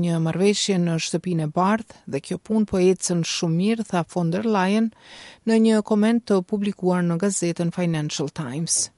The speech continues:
Presidenti i Ukrainës, Volodymyr Zelensky,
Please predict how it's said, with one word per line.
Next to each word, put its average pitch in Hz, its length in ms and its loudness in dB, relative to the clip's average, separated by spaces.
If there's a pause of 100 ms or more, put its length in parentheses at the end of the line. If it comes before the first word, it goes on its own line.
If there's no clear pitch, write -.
Presidenti 170 520 0
i 165 40 -4
Ukrainës, 170 600 -2
Volodymyr 165 520 0
Zelensky, 180 760 2